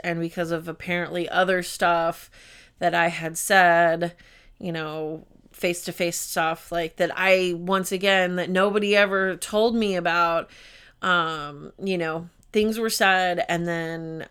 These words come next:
um, and then the final, like, nail in the coffin, I guess, was just, um, that I didn't go to Becky's birthday, uh, thing, because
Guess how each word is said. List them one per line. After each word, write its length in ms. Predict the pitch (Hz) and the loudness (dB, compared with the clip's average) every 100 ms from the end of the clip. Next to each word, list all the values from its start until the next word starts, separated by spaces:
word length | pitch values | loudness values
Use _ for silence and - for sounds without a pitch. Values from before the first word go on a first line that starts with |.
| - | -8
um, 720 | 165 165 151 139 117 120 - _ - | -4 -4 -4 -6 -8 -12 -18 _ -10
and 200 | 175 175 | -4 -2
then 360 | 175 175 170 165 | -2 -2 -4 -2
the 120 | 170 | -4
final, 420 | - 165 165 170 | -2 -2 0 0
like, 200 | 160 160 | -2 -4
nail 300 | 170 165 165 | -4 -4 -4
in 100 | 160 | -6
the 80 | 160 | -8
coffin, 420 | 165 156 - 165 | -8 -10 -8 -8
I 100 | 160 | -6
guess, 420 | 160 160 160 - | -4 -4 -6 -8
was 240 | 160 156 - | -6 -6 -6
just, 540 | 165 156 156 - - - - - - _ | -6 -6 -6 -8 -12 -20 -20 -20 -20 _
um, 580 | 101 160 143 123 104 165 - | -6 -4 -6 -8 -10 -10 0
that 360 | 175 156 - - | 2 2 0 -2
I 140 | 170 | -2
didn't 440 | 160 165 165 - | -2 -4 -4 -6
go 300 | - 165 160 | -4 -2 -2
to 160 | 160 170 | -4 -10
Becky's 500 | 160 160 - 156 143 | -4 -4 -4 -10 -12
birthday, 680 | - 151 160 - 71 55 - - - - - _ - | -10 -8 -6 -8 -12 -12 -16 -20 -20 -20 -20 _ -2
uh, 440 | 165 135 110 98 | 0 2 0 -4
thing, 560 | - 190 170 151 143 170 | -2 0 2 0 -8 -8
because 1120 | 160 - 165 151 151 143 139 180 185 - | -8 -6 -2 -2 -2 -4 -4 -6 -6 -8